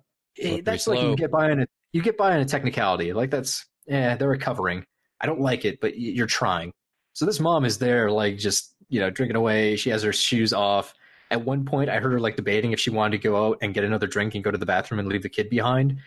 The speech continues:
Speaker 1: which I'm like, "Please don't make me this kid's adopted dad. I'm the closest person to, like, this kid, really."
Speaker 2: Wait, was she, she's debating out loud?
Speaker 1: She, she was, like, talking to the kid, like, "Hey, I'm gonna get up." And he's like, "Don't go." And she's like, "Uh, do you wanna come with?" He's like, "No." And then she, she eventually gave up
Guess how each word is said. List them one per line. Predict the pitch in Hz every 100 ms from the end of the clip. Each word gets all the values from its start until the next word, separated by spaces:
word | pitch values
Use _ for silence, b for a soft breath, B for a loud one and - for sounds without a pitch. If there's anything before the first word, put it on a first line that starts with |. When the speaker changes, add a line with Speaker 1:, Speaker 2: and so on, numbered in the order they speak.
| B
Speaker 1:
which | - 143
I'm |
like, | 135 127
"Please | 185 143
don't | 139 123
make | 117 113
me | 107
this | 104
kid's | - 104
adopted | 95 95 - 95
dad. | 90 92
I'm | - 139
the | 135
closest | 135 131 123 -
person | - 123 - 98
to, | 104
like, | 92 -
this | 92
kid, | - 104 82
really." | 90 85 85 92
Speaker 2:
Wait, | 156 147
was | 220 214
she, | 208
she's | 151 - - 170
debating | - 135 107 117 139 147 123
out | 101 113
loud? | 107 90 78 82 117 190 -
Speaker 1:
She, | - - - 185
she | -
was, | 220
like, | 196
talking | - 190 190
to | 170
the |
kid, | 151 165
like, | 143
"Hey, | 156
I'm | 139
gonna | 139
get | 143 147
up." | 143
And | 147
he's | 180
like, | 285
"Don't | 285 349
go." | - 320 339 330 311 302
And | 247 160
she's | 175
like, | -
"Uh, | 180 185 180 170 185 185 190 196
do | 190
you |
wanna | 208 214
come | 226
with?" | 220 269
He's | 277 294
like, | -
"No." | 330 311 302 294 285 269
And | 170
then | 151
she, | 135 135 123 113
she | -
eventually | 131 123 113
gave | 101 101 95
up | 85